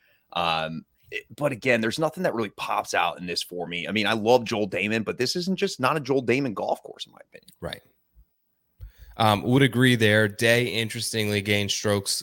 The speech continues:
Speaker 2: on approach again. I believe that makes it either eight or nine straight events, which is his longest streak in a while.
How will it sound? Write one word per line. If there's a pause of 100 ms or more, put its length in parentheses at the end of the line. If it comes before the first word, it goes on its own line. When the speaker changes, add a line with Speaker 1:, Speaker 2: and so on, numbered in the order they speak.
(140)
Speaker 2:
on
approach
again.
I
believe
that
makes
it
either
eight
or
nine
straight
events,
which
is
his
longest
streak
in
a
while.